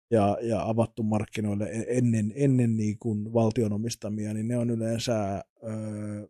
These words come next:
paitsi hintojen puolesta, mutta muuten palvelutason puolesta käsittääkseni kussu, niin kuin monessa paikassa silleen, että niin kuin siis palvelun laatu ehkä silleen niin kuin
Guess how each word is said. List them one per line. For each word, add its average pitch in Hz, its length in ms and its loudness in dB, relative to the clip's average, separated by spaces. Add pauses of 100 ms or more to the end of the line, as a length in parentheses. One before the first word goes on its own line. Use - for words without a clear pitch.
(180)
paitsi 151 380 8
hintojen 135 420 8
puolesta, 92 440 -4
mutta 120 200 0
muuten 117 400 6
palvelutason 107 640 0
puolesta 98 320 -6 (840)
käsittääkseni 117 680 4
kussu, 113 400 -8 (600)
niin 113 100 2
kuin 117 120 -2
monessa 113 280 0
paikassa 101 320 -2
silleen, 107 200 -2
että 107 100 -2
niin 110 40 -2
kuin 110 80 -4
siis 113 160 -2 (400)
palvelun 123 360 4
laatu 165 360 10
ehkä 117 220 -2
silleen 113 400 2
niin 110 160 0
kuin 113 160 -8